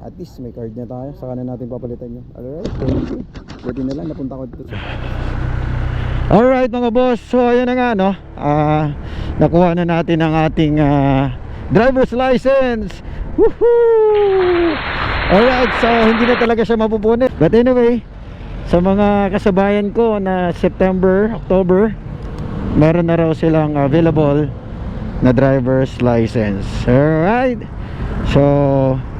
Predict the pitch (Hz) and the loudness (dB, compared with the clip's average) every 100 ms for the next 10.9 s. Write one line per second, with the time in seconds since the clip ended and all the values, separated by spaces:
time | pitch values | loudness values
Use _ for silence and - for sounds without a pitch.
0 | - - - - - - - 147 190 220 | -10 -8 -6 -4 -4 -2 4 4 4 2
1 | 247 240 233 233 226 214 202 196 180 202 | 0 0 0 0 2 2 2 0 0 2
2 | 214 202 196 - 170 160 156 156 151 170 | 2 0 -4 -6 -4 -2 0 2 2 2
3 | 165 170 151 170 165 165 156 175 165 165 | 2 0 0 0 2 2 2 2 2 -2
4 | - - - - - - - - - - | -8 -10 -10 -8 -8 -6 -6 -4 -2 2
5 | 185 190 277 254 214 208 208 202 180 202 | 2 4 4 2 0 0 0 2 2 2
6 | 202 180 185 180 175 - - - - 185 | 0 0 0 2 -2 -6 -12 -14 -2 0
7 | 202 208 214 214 202 165 135 - 147 220 | 2 2 2 0 0 0 -4 -6 0 2
8 | 196 147 135 - - - - - - - | 2 2 -2 -10 -14 -12 -10 -8 -8 -6
9 | - - 160 190 196 185 170 160 175 175 | -2 2 4 2 0 -2 -2 -2 0 2
10 | 165 170 170 165 156 170 180 165 131 | 2 2 0 0 0 0 2 2 0